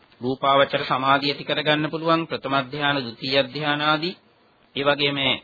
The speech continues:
අරූපාවචර සමාධිය ඇති කරගන්නට පුළුවන් ආකාසානං ඡායතන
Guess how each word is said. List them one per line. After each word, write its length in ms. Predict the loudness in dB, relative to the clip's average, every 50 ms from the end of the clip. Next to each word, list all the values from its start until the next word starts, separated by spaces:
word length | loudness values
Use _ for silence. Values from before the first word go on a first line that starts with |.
| _ _ _ _ _ _ _ _ -2
අරූපාවචර 680 | -2 0 -2 -2 0 4 6 6 6 4 2 0 -4 -2
සමාධිය 460 | -2 -2 2 4 4 4 4 2 0
ඇති 140 | -2 -2 -4
කරගන්නට 500 | -6 -4 0 0 0 0 0 -2 -4 -6
පුළුවන් 400 | -8 -6 -2 0 0 0 0 2
ආකාසානං 840 | 2 2 2 2 4 4 4 4 4 2 -2 0 0 0 0 -2 -2
ඡායතන 560 | -4 -4 -2 2 2 2 2 0 -2 -2 -2